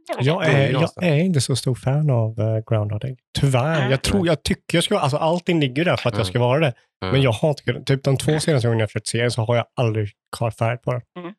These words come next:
Speaker 3: Nej.
Speaker 2: Ja, jag vet
Speaker 1: Det
Speaker 2: inte.
Speaker 1: är, det är också en julfilm. Kolla.
Speaker 3: Ja, den
Speaker 2: Jag
Speaker 3: här,
Speaker 2: tror
Speaker 3: den här
Speaker 2: det.
Speaker 3: ser jag en gång om året, kan jag säga.
Speaker 2: För
Speaker 3: Jag har
Speaker 2: mig
Speaker 3: sett den här
Speaker 2: så
Speaker 3: filmen tjugo plus
Speaker 2: Ja.
Speaker 3: gånger.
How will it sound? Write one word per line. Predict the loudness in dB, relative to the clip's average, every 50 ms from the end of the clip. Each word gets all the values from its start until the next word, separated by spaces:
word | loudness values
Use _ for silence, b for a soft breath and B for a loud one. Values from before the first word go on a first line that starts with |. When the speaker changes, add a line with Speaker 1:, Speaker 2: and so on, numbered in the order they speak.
| _ -12
Speaker 3:
Nej. | -12 -12 -14 -18 _ _ _ _ _ _ _ _ _ _ _ _ _ _ _ _ _ _ _ _ _ _ _
Speaker 2:
Ja, | 0 2
jag | 4 4
vet | 4
Speaker 1:
Det | 4
Speaker 2:
inte. | 4 4 2
Speaker 1:
är, | 2 2 2 0
det | 0 0
är | -2
också | -2 -2 -4
en | -4 -6
julfilm. | -6 -6 -8 -10 -12 -14 -16 -16 -16 _ _ _ _
Kolla. | -10 -6 -4 0
Speaker 3:
Ja, | 2
den | 2
Speaker 2:
Jag | 2
Speaker 3:
här, | 4 4
Speaker 2:
tror | 4 4
Speaker 3:
den | 4 4
här | 4
Speaker 2:
det. | 4 2
Speaker 3:
ser | 2 2 2
jag | 2 2 2
en | 2 0 2 2
gång | 0 0
om | -2 -2
året, | -2 -4 -4 -2 -4 -4 -4 -4
kan | -4 -4
jag | -4 -4
säga. | -4 -8 -8
Speaker 2:
För | -10 -10 -10 -4 -2
Speaker 3:
Jag | 2 4
har |
Speaker 2:
mig | 4 4 4 4 4 2
Speaker 3:
sett | 2 2
den | 2 2 2
här | 4
Speaker 2:
så | 4 4
Speaker 3:
filmen | 4 2 2 2
tjugo | 0 0 -2 -2 -4 -4 -4 -2 0 0 0 0 -2 -4 -6 -8 -8 -8
plus | -8 -8 -4 0
Speaker 2:
Ja. | 0 0 0 0
Speaker 3:
gånger. | -4 -8 -14 -18